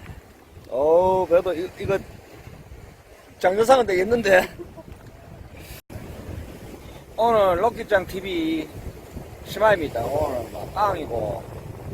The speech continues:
오늘 이 먼 데까지 미주까지 왔는데 시부 정치 때문에 뭐 어쩔 수 없이 진행한다 해서 여기까지 왔는데, 감시는 안 나왔어요. 안 나오고, 오늘 나가가 보고 다른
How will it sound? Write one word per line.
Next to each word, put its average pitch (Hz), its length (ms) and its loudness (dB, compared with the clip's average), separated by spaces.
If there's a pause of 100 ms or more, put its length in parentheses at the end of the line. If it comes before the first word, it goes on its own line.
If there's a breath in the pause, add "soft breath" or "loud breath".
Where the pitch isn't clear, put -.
(460)
오늘 156 280 -2
이 151 40 -4
먼 180 160 -4
데까지 180 280 0
미주까지 156 380 0
왔는데 131 800 0 (260)
시부 175 220 -12
정치 185 280 -10
때문에 127 440 -6
뭐 101 320 -10 (400)
어쩔 160 140 -10
수 - 100 -16
없이 123 200 -18
진행한다 139 420 -8
해서 135 160 -14
여기까지 135 220 -10
왔는데, 113 540 -10 (640)
감시는 156 600 -6 (960)
안 120 120 -12
나왔어요. 143 400 0
안 107 140 -12
나오고, 120 440 -8 (540)
오늘 135 220 -6
나가가 160 340 2
보고 147 480 -2 (640)
다른 143 220 -4